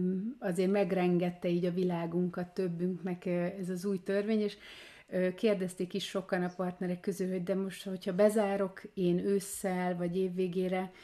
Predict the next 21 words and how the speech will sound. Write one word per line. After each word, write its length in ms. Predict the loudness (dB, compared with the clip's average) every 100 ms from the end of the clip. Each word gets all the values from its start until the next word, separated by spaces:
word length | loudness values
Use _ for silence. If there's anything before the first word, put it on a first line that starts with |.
| -20 -20 -14 -6
akkor 380 | -6 0 0
is 160 | 0 2
belekerülhetek 880 | 4 6 4 2 2 2 2 0 -4
a 60 |
kuponfüzetbe, 880 | -2 -2 2 0 0 -2 0 0 0
és 160 | -2 -4
akkor 220 | -6 -2
igazából 720 | 0 0 2 0 2 0 0 -2
a 80 | -6
kuponfüzetet 920 | -6 -2 0 -2 -2 -4 -4 -4 -6
azt 200 | -8 -4
azzal 340 | -6 -2 -2
egészített-, 720 | 0 0 -2 -2 -4 -4 -8 -10 _ -10
azzal 320 | -4 -2 0
egészítettük 840 | 0 0 -2 -4 -4 -4 -4 -6 -4
ki, 100 | -2
hogyha 280 | -2 -4
kinyitjátok, 920 | -6 -2 0 -2 -4 -4 -2 -4 -6 -6
hogy, 300 | -4 -2 0
ö, 160 | 0 -2 -8 -20 -20 -20 -20 -20 -20 -20 _
hogy 380 | -2 0 0